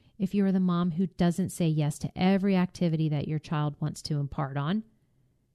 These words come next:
And what do you make it mean if you're the mom who feels like you don't even have to keep up with the laundry or, or choose to have a job outside the home?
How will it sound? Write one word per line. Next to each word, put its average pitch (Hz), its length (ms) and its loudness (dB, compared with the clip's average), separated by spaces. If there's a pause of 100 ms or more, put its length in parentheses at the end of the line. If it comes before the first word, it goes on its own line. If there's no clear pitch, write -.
(760)
And 185 140 -2
what 196 100 2
do 202 60 4
you 208 80 4
make 202 220 2
it - 100 -4
mean 180 320 4
if - 220 -6
you're 180 100 4
the 180 60 4
mom 165 460 2
who 165 140 0
feels 160 440 0
like 151 240 0
you 165 160 0
don't 160 240 0
even 156 300 0
have 160 240 -2
to - 80 -6
keep - 320 -6
up 170 160 -2
with 165 100 -4
the 160 100 -2
laundry 151 520 -2
or, 151 380 0 (640)
or 165 380 2 (480)
choose 196 340 4
to 190 80 0
have 170 180 2
a 170 60 2
job 160 300 2
outside 156 460 0
the 147 100 2
home? 156 440 -2